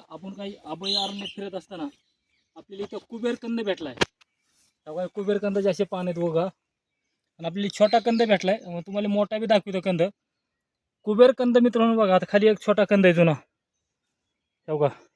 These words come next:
हे याला मुळे असतात आणि हे आता एक नवीन कंद बघा इथं लागायला आहे औंदाचा आणि हे गेल्या वर्षीचा जुना कंद आहे. तर हे जर मित्रांनो तुम्हाला कुबेरकंदाचा वापरायचा कसा,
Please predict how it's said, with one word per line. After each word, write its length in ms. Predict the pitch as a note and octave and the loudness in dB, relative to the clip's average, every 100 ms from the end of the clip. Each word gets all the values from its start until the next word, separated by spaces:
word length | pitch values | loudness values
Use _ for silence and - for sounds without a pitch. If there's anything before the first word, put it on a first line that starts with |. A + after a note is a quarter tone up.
| - | -4
हे 100 | E3+ | 2
याला 140 | F3 | 4
मुळे 220 | F3 F#3+ G3 | 6 8 8
असतात 260 | - F3 | 6 2
आणि 160 | F3+ F3+ | 4 2
हे 80 | G#3 - _ _ _ _ _ - | 0 -4 _ _ _ _ _ -10
आता 140 | D#3 | -2
एक 80 | F#3+ | 4
नवीन 280 | F#3+ A3 A3+ | 8 8 8
कंद 220 | A3+ A3+ | 6 8
बघा 160 | G#3 G#3+ | 8 6
इथं 140 | G#3 | 6
लागायला 340 | G3+ F#3 E3 | 6 8 6
आहे 140 | G#3 G#3 - _ _ _ _ _ _ _ E3 | 4 0 -12 _ _ _ _ _ _ _ -8
औंदाचा 480 | E3+ F#3+ F#3+ D#3 F#3+ F#3+ | 0 6 6 6 4 0
आणि 180 | F3 F3 | 0 2
हे 100 | F#3+ | 6
गेल्या 260 | G3 G3+ | 6 8
वर्षीचा 300 | F#3+ F#3 F#3+ | 6 4 0
जुना 240 | F3+ G3 F#3+ | 2 4 4
कंद 260 | - E3 | 4 4
आहे. 80 | C3 A#2+ _ _ _ _ _ _ _ | 2 -2 _ _ _ _ _ _ _
तर 60 | E3 | 2
हे 120 | G3+ | 6
जर 100 | A#3+ | 8
मित्रांनो 320 | B3 B3 B3 | 8 8 8
तुम्हाला 200 | B3 B3 - | 6 6 4
कुबेरकंदाचा 640 | A#3 B3 A#3+ A#3+ A#3+ A#3 | 6 6 8 6 6 8
वापरायचा 520 | A#3 A3+ A#3 A3+ A3+ | 6 6 0 0 0
कसा, 280 | G#3 F3 | 0 0